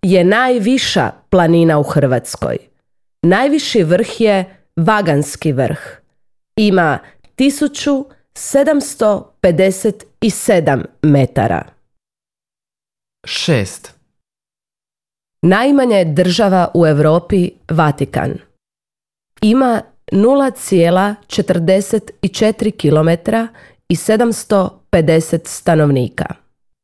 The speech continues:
Speaker 2: Sedam.
Speaker 1: Najmanji broj ljudi na svijetu je na Grenlandu. Tamo živi jedan stanovnik na trideset osam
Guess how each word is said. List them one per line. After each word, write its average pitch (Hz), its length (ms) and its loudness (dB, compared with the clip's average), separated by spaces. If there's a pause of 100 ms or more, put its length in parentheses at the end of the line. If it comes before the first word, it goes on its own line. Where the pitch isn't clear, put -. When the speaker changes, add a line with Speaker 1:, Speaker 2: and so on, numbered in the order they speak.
(140)
Speaker 2:
Sedam. 123 600 -2 (960)
Speaker 1:
Najmanji 190 680 2
broj 160 420 2 (120)
ljudi 160 380 4
na 147 120 2
svijetu 170 520 0
je 196 320 0 (240)
na 208 160 2
Grenlandu. 175 760 0 (960)
Tamo 302 280 0
živi 196 580 -2
jedan 202 320 0
stanovnik 170 840 0 (280)
na 160 120 0
trideset 247 680 -2
osam 190 540 0